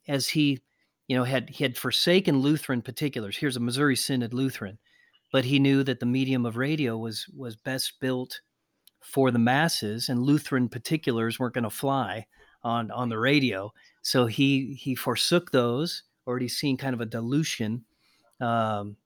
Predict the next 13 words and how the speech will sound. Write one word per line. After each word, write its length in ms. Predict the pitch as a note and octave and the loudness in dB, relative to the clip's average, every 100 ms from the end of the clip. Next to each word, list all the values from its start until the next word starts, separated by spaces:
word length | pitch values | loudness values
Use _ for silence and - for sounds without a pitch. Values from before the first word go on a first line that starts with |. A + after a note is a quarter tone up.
| - | -10
a 60 | |
dilution 600 | A2+ A2+ A#2 C#3 - A#2 A2 | -4 -2 0 0 0 0 0
of, 220 | G#2 - | -2 -6
of 240 | - A2+ | -6 -6
his 240 | - B2 A#2 | -2 -2 0
Lutheran 500 | A#2 C3 - A#2+ G#2+ | 2 2 2 0 -2
particulars, 640 | - C#3 - A#2 A2 - - - _ _ - | -4 -6 -2 -2 -2 -4 -8 -20 _ _ 0
but 160 | C#3 - _ | 0 0 _
he 160 | - | 0
wanted 220 | D3+ D#3+ | 2 4
to 60 | D3 | 6
reach, 260 | D3+ D#3 - | 4 4 -2
cr-, 160 | - | -8